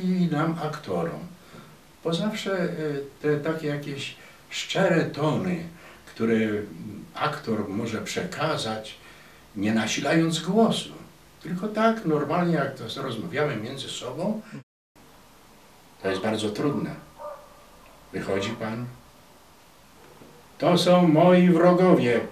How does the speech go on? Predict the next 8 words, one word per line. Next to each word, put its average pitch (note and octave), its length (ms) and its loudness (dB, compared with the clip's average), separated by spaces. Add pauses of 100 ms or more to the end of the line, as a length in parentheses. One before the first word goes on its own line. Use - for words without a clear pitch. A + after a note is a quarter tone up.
(540)
siedzą, G#2+ 520 -4 (760)
których B2+ 280 0
ja B2+ 120 -2
muszę A#2+ 220 -6
ujarzmić. A#2 680 -6 (1700)
Ja - 100 -6
muszę B2+ 220 0
zainteresować. D3 880 4